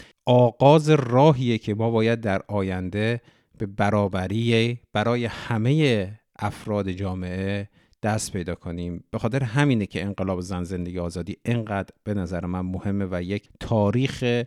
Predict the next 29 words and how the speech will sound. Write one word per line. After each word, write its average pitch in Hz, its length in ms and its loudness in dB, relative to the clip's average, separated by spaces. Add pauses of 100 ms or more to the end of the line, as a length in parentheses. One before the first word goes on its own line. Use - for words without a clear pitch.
عظیمی 131 640 6
رو 110 100 4
خواهد 101 380 -2
ساخت 101 580 -2
بعد 95 220 0
از 95 160 -6
خودش. - 500 -6 (300)
برای 139 200 6
همین 165 320 6
هم 120 480 0
تو 131 100 0
این 147 100 4
قسمت 139 400 0 (200)
با 107 400 0 (120)
کسی 139 240 -2
صحبت 107 420 2
کردیم 101 460 -2 (480)
که 113 100 -2
توی 156 260 0
زمین 113 540 2
بازی 117 840 -2 (120)
داره 107 200 2
اینها 113 340 0
رو 123 80 0
تمرین 104 500 -2
می‌کنه، 123 600 -2 (200)
داره 98 500 -4
اینا 98 220 -2
رو 95 200 -2